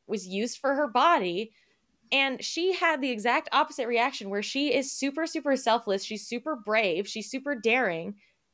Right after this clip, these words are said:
And Astarion's reaction to that is to be selfish and kind of cowardly and mean. And, like, I'm not saying that he's a,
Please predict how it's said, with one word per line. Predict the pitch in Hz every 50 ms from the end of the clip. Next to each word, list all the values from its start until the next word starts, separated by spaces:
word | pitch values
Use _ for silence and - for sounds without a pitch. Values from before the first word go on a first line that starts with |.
| _ -
And | - 226 208 208 190 - _ _ _ _ _ -
Astarion's | 240 254 - - 302 311 349 370 370 359 330 269
reaction | 277 269 262 269 262 - 262 247
to | 240 233
that | 208 202 202 196 -
is | 208 208 -
to | - 196
be | - 196 175 170 180 185 _ _ _ _
selfish | - - - - 220 190 226 233 - 311 302 311 320 - - - - -
and | 220 202 208 202
kind | - - 226 262 330 392
of | 339 -
cowardly | - - 320 349 381 370 339 302 285 - 233 220 220 214 214 -
and | - 226 240 226 208 196 196 202
mean. | 208 254 277 214 175 - - - - - - _ - - - _ _ -
And, | 254 254
like, | 277 269 254 254 - - -
I'm | 262 285 339 359
not | 403 453 370 269
saying | - - 311 311 302 285 269
that | 240 208
he's | - 254 247 240 226 - - _ _ _ _ _ _ _ _ _ -
a, | 240 214